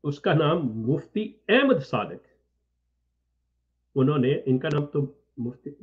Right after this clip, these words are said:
मुफ्ती जमात के थे तो मोहम्मद सादिक था, तो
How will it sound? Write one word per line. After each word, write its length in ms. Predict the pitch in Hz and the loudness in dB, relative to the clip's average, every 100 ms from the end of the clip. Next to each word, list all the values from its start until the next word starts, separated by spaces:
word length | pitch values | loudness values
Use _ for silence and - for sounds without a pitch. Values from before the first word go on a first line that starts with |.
| - _ 127 | -20 _ -8
मुफ्ती 380 | 107 113 - 147 | -8 -6 -4 -2
जमात 340 | 113 107 135 | -2 -2 -2
के 120 | 170 143 | -4 -4
थे 140 | 156 | 0
तो 100 | 143 | 0
मोहम्मद 300 | 107 101 143 | 0 0 -2
सादिक 300 | 151 123 123 | 0 -2 -4
था, 160 | - 104 - _ _ _ | -8 -12 -12 _ _ _
तो 40 | _ | _